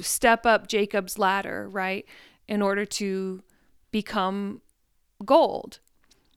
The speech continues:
And to a certain extent, yes,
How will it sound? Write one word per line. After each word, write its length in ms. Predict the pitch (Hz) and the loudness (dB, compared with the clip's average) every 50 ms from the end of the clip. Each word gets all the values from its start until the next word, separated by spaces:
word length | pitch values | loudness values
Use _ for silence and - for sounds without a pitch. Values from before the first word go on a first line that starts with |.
| _ _ _ - - _ - | _ _ _ -20 -6 _ 2
And 120 | 269 262 | 2 4
to 140 | - 320 330 | 4 4 4
a 60 | 320 | 4
certain 400 | 262 - - - 302 302 311 320 | 4 2 2 2 0 0 0 -2
extent, 640 | 330 294 - - - - 277 277 285 269 247 - - _ _ _ _ - | -2 -2 -2 -2 0 2 2 2 2 0 -4 -8 -16 _ _ _ _ -12
yes, 800 | 214 196 190 190 202 190 220 254 285 302 302 - - - - | -10 -6 -2 0 0 2 2 2 2 0 -2 -4 -6 -8 -10